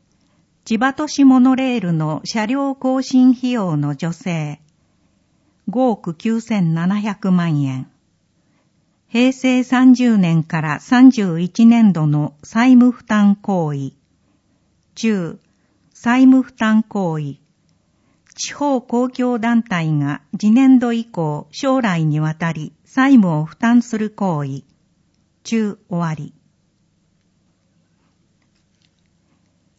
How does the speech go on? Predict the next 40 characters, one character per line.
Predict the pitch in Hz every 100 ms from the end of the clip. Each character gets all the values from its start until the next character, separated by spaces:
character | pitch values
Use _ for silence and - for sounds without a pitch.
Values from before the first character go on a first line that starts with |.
| _ _ _ _
空 | 208
き | 208 247
家 | 277 240
等 | - 240 202 175
対 | - 262
策 | 262 262 254 -
協 | 233 240
議 | 240 247
会 | 240 170 160
の | 147
設 | 147 202 185
置 | _ - -
と、 | 185 170 - _ _ _ _ _ -
空 | 202
き | 202 -
地 | -
対 | - 262 254
策 | 214 175 160
の | 151
強 | 147 - 220 180
化。 | - 131 - _ _ _ _ _ _ _ _ _ _ _ _ _ _ _ _
空 | - 202
き | - 285
家 | 277
等 | - 262 233
の | 160 156 - -
適 | 202 -
正 | - 277 269
管 | 254 262 240
理 | 185
に | 165
関 | 160 233 233
す | -
る | 226 175
条 | 214 226 247
例 | 233 226
を | 214 190
改 | - 214
正 | 220 - 190 180
し、 | - 147